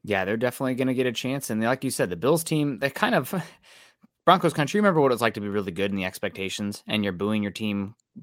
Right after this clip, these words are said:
going to half with a lead, and then that kind of thing, um, which is just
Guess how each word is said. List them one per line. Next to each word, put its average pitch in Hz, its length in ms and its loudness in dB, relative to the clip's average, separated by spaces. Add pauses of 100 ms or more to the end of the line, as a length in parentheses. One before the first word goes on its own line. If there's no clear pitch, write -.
(340)
going 104 260 0
to 95 80 -2
half 101 260 -2
with 90 120 -10
a 87 40 -8
lead, 95 360 -4 (100)
and 107 100 -6
then 104 180 -2
that 101 180 -2
kind 110 160 -2
of 107 80 -6
thing, 117 240 -2 (400)
um, 92 240 0
which 92 180 -6
is 87 80 -10
just - 220 -12